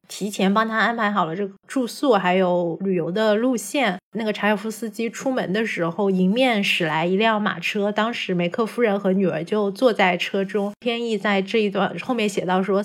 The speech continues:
：“戏马相车，两两行相近，但两人未交一语，只远远致意。”这是他们距离最近的一次会面。这段描写特别的有画面感，你就可以想象他们俩那个眼神在空中交错，一种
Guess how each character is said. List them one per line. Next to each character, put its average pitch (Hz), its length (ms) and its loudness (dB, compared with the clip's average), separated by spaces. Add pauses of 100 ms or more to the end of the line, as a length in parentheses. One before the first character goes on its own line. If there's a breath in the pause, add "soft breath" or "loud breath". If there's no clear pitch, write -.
(140)
：“戏 294 100 2
马 208 180 2
相 208 280 -2
车， 214 240 -2
两 180 200 0
两 196 300 0
行 165 240 -6
相 214 260 -4
近， 190 280 -2
但 208 180 0
两 160 180 0
人 165 240 -2
未 226 160 2
交 214 280 0
一 208 160 -2
语， 165 160 -4
只 170 160 -4
远 180 200 0
远 185 280 2
致 196 200 -2
意。” 185 240 -2 (160)
这 233 60 0
是 226 100 -2
他 214 140 -2
们 214 220 0
距 208 180 0
离 170 180 0
最 208 220 2
近 196 240 0
的 160 160 0
一 165 80 -2
次 170 300 -4
会 175 240 -2
面。 170 200 -2 (120)
这 247 160 2
段 226 160 2
描 175 200 2
写 180 360 2 (240)
特 269 180 6
别 170 160 4
的 190 300 2 (140)
有 165 220 0
画 220 300 4
面 208 300 2
感， 165 280 -2
你 175 140 0
就 208 160 2
可 220 180 0
以 220 120 2
想 175 280 -4
象 202 360 0 (240 loud breath)
他 262 100 2
们 247 80 4
俩 185 160 6
那 202 100 4
个 202 160 -2 (160)
眼 196 280 4
神 170 340 2
在 226 380 6
空 254 280 2
中 247 240 4
交 226 240 2
错， 240 300 2
一 208 100 2
种 175 280 -2